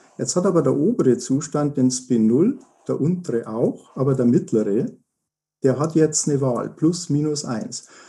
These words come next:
Und es ist mit fünfzig Prozent Wahrscheinlichkeit so, dass er in einem plus eins und mit fünfzig Prozent Wahrscheinlichkeit in einem minus eins Zustand fallen wird.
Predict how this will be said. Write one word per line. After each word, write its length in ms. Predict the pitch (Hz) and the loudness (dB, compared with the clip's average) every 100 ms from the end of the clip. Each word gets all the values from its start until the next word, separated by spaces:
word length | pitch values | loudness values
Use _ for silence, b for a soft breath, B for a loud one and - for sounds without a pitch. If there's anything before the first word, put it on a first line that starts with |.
| B B | B B
Und 140 | 127 | 2
es 140 | 135 135 | 2 2
ist 440 | 151 - - - _ _ _ _ _ | 0 -2 -6 -12 _ _ _ _ _
mit 200 | - 117 | 0 2
fünfzig 480 | - 254 - 226 - | 4 2 2 -2 -2
Prozent 420 | 160 156 143 151 | -6 -2 -2 0
Wahrscheinlichkeit 680 | 143 135 123 123 127 127 113 | -2 0 0 2 0 -2 -6
so, 300 | - 131 165 | -2 0 0
dass 240 | 180 139 - | 0 -2 -2
er 100 | 131 | -2
in 80 | 123 | -2
einem 260 | 117 110 | -4 -2
plus 340 | 135 170 - 180 | 0 0 -2 -4
eins 440 | 165 202 233 - | -2 0 0 0
und 100 | 123 | -2
mit 160 | 113 110 | -2 -2
fünfzig 480 | 139 160 - 139 | -4 -4 -6 -6
Prozent 400 | 139 113 123 113 | -6 -6 -4 -4
Wahrscheinlichkeit 680 | 123 113 110 110 113 - 107 | -6 -8 -4 -4 -6 -8 -8
in 140 | 110 | -6
einem 160 | 110 104 | -6 -2
minus 380 | 139 160 120 - | 2 4 2 -2
eins 300 | 101 101 - | -8 -10 -8
Zustand 420 | 107 - 104 107 | -10 -10 -10 -10
fallen 340 | - 98 104 | -10 -10 -10
wird. 220 | 104 - | -14 -20